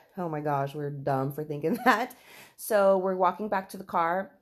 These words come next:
She gets to the driver's side. I get to the passenger side. We're really, we physically had just parted ways, walking to our sides of the car,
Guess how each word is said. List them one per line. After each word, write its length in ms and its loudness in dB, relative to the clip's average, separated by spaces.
She 240 -10
gets 320 -4
to 260 0
the 140 -2
driver's 420 0
side. 580 0
I 140 -6
get 200 0
to 80 -10
the 80 -4
passenger 400 -8
side. 440 -4
We're 260 -2
really, 420 2
we 220 -8
physically 400 0
had 180 -4
just 260 0
parted 360 0
ways, 440 2
walking 380 -2
to 200 -2
our 120 0
sides 300 -2
of 60 -4
the 60 -8
car, 520 -2